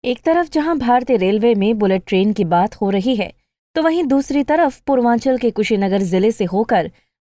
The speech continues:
बिहार जाने वाली रेलवे लाइनों पर अभी तक डीजल इंजन से ट्रेनों का संचालन हो रहा। बता दें कि जिले के अंतर्गत आने वाली रेल लाइनों पर तारों को बिछाने के लिए खंबे काफी दिनों से लगा दिए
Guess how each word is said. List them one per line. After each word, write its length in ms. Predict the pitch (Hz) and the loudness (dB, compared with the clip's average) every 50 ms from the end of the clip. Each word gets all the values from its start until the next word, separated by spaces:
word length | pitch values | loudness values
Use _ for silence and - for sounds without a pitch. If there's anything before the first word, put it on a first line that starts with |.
| - | -4
बिहार 340 | 247 311 294 294 311 330 349 | -2 0 0 2 2 0 0
जाने 280 | 302 311 294 285 285 285 | 0 0 0 0 0 0
वाली 280 | 269 269 262 269 277 | 0 0 0 0 0
रेलवे 340 | 247 208 202 208 214 202 220 | 0 2 2 2 2 2 2
लाइनों 380 | 202 180 175 190 202 240 277 185 | 2 2 2 2 0 0 0 0
पर 220 | - - 147 101 | -2 -2 -4 -4
अभी 340 | - - - 190 196 226 269 | -4 -4 -2 0 0 0 0
तक 220 | - 240 226 226 - - _ _ _ _ - | 2 0 0 0 -2 -8 _ _ _ _ -6
डीजल 360 | 226 220 285 311 285 339 349 320 | -2 0 2 2 2 2 0 0
इंजन 280 | 311 285 277 311 311 | 0 -2 0 -2 -2
से 200 | 320 - 320 320 | -2 -2 -2 -2
ट्रेनों 300 | 277 - 262 233 226 240 | 0 0 0 0 0 0
का 120 | 233 240 208 | 0 -2 -2
संचालन 560 | - - 180 175 175 - 196 180 202 226 226 | -2 -2 -2 -2 0 0 0 2 2 2 0
हो 160 | 226 233 240 | 0 0 0
रहा। 300 | 240 247 233 226 - - - _ _ _ _ _ _ _ - | 0 0 -2 -4 -6 -8 -12 _ _ _ _ _ _ _ -4
बता 220 | 202 208 208 202 196 | -2 0 2 2 0
दें 160 | 185 214 214 | 0 0 0
कि 80 | 214 | 0
जिले 280 | 196 175 196 190 196 208 | 0 0 2 2 2 2
के 100 | 190 208 | 2 0
अंतर्गत 460 | 185 180 175 196 185 170 196 202 - | 0 0 0 -2 0 0 0 0 0
आने 200 | 196 175 175 180 | 0 0 2 2
वाली 300 | 175 175 180 180 196 208 | 2 2 2 2 2 0
रेल 220 | 175 180 185 180 175 | 0 0 0 2 2
लाइनों 360 | 170 165 170 180 214 254 269 | 2 2 2 0 0 0 0
पर 240 | - 202 147 110 - - _ _ - | 0 -2 -2 -2 -6 -14 _ _ -2
तारों 300 | 311 302 320 339 359 359 | 0 0 2 0 -2 -2
को 140 | 349 339 | -2 -2
बिछाने 460 | 277 247 254 - - 254 254 269 302 269 | -2 -2 -2 -2 -2 -2 -2 -2 -2 -2
के 120 | - 214 | -2 -2
लिए 160 | 185 190 208 | 0 0 0
खंबे 480 | 226 - - 226 220 247 277 262 220 220 _ _ _ _ - | -2 -2 -2 -2 -2 0 0 0 -2 -2 _ _ _ _ -2
काफी 280 | 247 233 226 - 226 214 | 0 0 0 0 -2 -4
दिनों 220 | 185 208 202 226 | -2 -2 -2 -2
से 140 | 240 - 208 | -2 -2 -2
लगा 240 | 175 170 175 170 170 | 0 0 0 0 0
दिए 240 | 165 170 175 202 | 0 -2 -2 -2